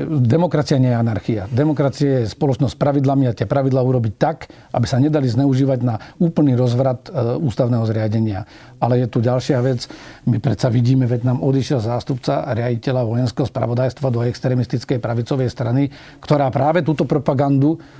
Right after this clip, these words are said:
dnešného agresora tu dlhodobo šíri. Takže tu je zásadná otázka, že my sa musíme pozrieť aj dovnútra týchto zložiek,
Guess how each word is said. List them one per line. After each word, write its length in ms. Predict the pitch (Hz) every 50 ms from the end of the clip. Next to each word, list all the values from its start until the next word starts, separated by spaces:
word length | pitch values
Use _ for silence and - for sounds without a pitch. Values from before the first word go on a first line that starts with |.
| - - -
dnešného 560 | 139 131 147 151 - - 160 151 139 139 131
agresora 560 | 131 123 135 135 123 - 147 139 135 143 143 135 - - - - - - -
tu 80 | 147 135
dlhodobo 400 | 127 143 117 139 135 143 131 131
šíri. 480 | - - 190 202 214 185 117 80 - - - - - - - - - - - - -
Takže 480 | 151 123 113 104 107 135 131 98 -
tu 80 | - 139
je 80 | 135 123
zásadná 480 | 113 127 120 110 - 151 135 131 120
otázka, 640 | 117 120 110 - 131 123 120 - - - 139 123 113
že 240 | 107 107 117 110 107
my 160 | 120 120 110
sa 80 | - 127
musíme 320 | 123 117 - 131 123 113
pozrieť 320 | - 120 110 120 123 113
aj 160 | 117 110 110 120
dovnútra 320 | 110 123 120 110 127 113
týchto 320 | 101 - 113 - - 143
zložiek, 480 | 104 110 123 120 110 131 139 147 156 147